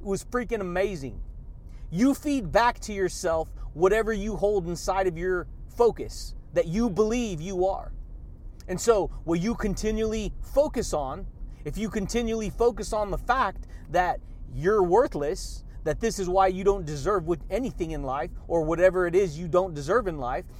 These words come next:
if this is why you shouldn't be confident, and you tell yourself this feedback loop, guess what? You're focusing on the fact that all those broken thoughts, you're focusing on 'em.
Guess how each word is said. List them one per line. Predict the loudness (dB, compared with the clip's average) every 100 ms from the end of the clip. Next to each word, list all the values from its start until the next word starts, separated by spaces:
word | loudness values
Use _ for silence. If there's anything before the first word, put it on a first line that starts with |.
| -12
if | -8
this | -4 -4
is | -4
why | 2 4
you | 4 0 -8 -10 -10
shouldn't | -4 -2 -2 -4
be | -6
confident, | -4 -2 -2 -4 -6 -8 -8 -4
and | -2
you | 0
tell | 4 6 4
yourself | 0 4 4 4
this | 4 2 0 -12 -14 -8
feedback | -6 -2 2 2 0
loop, | -4 -6 -8 -10 -2
guess | -2 -2
what? | -2 -2 -2 -6 -10 0
You're | 2
focusing | 4 6 4 4 -6 -4 -2
on | -2
the | -2
fact | -2 0 0 -2 -10 -2
that | 0 6
all | 6 8
those | 6 4
broken | 6 6 6 2
thoughts, | 0 0 0 -4 -8 -2
you're | -2
focusing | 6 4 4 -6 -6 -2
on | -2
'em. | -4